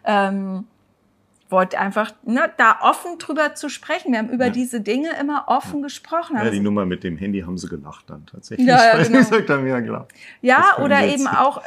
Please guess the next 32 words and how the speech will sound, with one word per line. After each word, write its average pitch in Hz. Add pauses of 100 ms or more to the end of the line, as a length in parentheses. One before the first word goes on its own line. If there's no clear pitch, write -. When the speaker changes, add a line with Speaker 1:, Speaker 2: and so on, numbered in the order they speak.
(120)
Speaker 1:
die 254
haben 269
die 311
auch 262
oft -
um 254
Rat 254 (120)
Speaker 2:
Ja. 185
Speaker 1:
gefragt 220
und 220
haben 220
gesagt, 214
„Okay, 277
wie, 294
wie, 202
also 185
schau, 226
jetzt, 196
wenn 202
ich's 208
jetzt 190
so 202
machen 233
wollen 208
würde, 185
wie 175
wir 175
es 175
bei 160
dir 196
gemacht 277
haben, 311